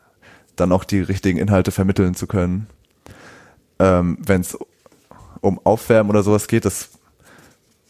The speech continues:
kann eigentlich jeder machen, finde ich. Das, äh, erfordert ja also kein besonderes Können oder Talent im Kendo,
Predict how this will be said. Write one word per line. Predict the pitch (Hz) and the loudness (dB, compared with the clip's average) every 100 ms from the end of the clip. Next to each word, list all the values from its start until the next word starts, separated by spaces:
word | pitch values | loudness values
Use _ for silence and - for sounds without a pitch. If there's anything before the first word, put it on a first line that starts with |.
| _ _ 170 - - - _ - - - - - | _ _ -20 -20 -20 -20 _ -20 -20 -20 -20 -12
kann | - 92 | -6 -2
eigentlich | 101 - | -2 -2
jeder | 98 95 | 0 2
machen, | 90 87 | 0 -2
finde | 90 98 98 | -4 -2 0
ich. | 120 - _ _ _ _ _ _ - | -2 -6 _ _ _ _ _ _ -4
Das, | 87 82 - | -4 -4 -4
äh, | 92 87 82 - _ - | 0 2 0 -4 _ -12
erfordert | - - 95 90 | -10 -2 0 2
ja | 98 90 78 _ - - - - | 2 0 -2 _ -20 -20 -20 -10
also | 80 - | -8 -4
kein | 104 90 | -2 -2
besonderes | 82 95 90 92 - _ _ _ _ - | -2 -2 -2 -6 -12 _ _ _ _ -4
Können | 117 107 107 | 2 2 4
oder | 95 92 80 - - | 2 2 2 -2 -6
Talent | 104 98 90 | 0 0 0
im | 90 | -4
Kendo, | 120 113 117 131 | 0 2 2 2